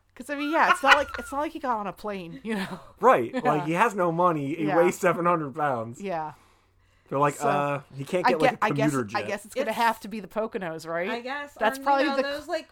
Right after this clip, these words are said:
Speaker 1: that's probably the
Speaker 3: beautiful,
Speaker 1: closest, like, skiing to
Speaker 3: those
Speaker 1: New York, right?
Speaker 3: beautiful mountains in New York
Speaker 2: Yes.
Speaker 3: City.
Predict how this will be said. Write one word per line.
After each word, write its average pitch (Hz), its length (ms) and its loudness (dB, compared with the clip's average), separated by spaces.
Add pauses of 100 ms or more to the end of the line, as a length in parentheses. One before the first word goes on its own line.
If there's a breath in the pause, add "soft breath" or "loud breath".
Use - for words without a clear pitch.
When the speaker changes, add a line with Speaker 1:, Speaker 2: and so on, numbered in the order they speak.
Speaker 1:
that's 285 200 -10
probably 277 200 2
the 277 80 -4
Speaker 3:
beautiful, 311 160 -4
Speaker 1:
closest, 254 540 -2
like, 220 260 -2 (140)
skiing 202 1040 -10
to - 100 -18
Speaker 3:
those 196 200 -6
Speaker 1:
New 190 100 -12
York, 240 380 -6
right? 175 160 -4
Speaker 3:
beautiful 302 320 -10
mountains 262 560 -8
in 233 140 -12
New 220 100 -12
York 233 220 -12
Speaker 2:
Yes. 160 180 -6
Speaker 3:
City. 208 360 -8